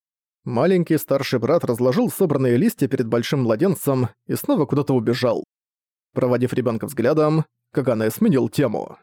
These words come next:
«Кстати, я хотел у тебя кое-что спросить». «Чего?» Сусуноу Номикото приподнялся и подобрал один из листьев.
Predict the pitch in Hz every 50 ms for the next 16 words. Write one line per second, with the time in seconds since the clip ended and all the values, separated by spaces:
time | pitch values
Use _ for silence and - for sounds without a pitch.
0 | _ _ _ _ _ _ _ _ _ - - - - 127 120 - 147 156 165 185
1 | 196 - _ _ _ _ - 285 247 - 156 - 160 147 139 - 135 117 127 147
2 | - 269 160 123 - 139 123 - - 123 113 - - - - - - - - _
3 | _ _ _ _ _ _ _ _ _ - - - 143 143 139 139 143 135 120 95
4 | 95 - _ _ _ _ _ _ _ _ _ _ - - - - - 123 113 120
5 | 151 175 156 139 131 123 - - 208 - 131 - 135 123 123 117 117 165 214 -
6 | - - - 139 135 127 - _ _ _ _ _ _ _ - 285 277 - 143 123
7 | 123 120 - 190 147 135 123 131 143 131 120 113 131 135 127 - - - - -
8 | - - -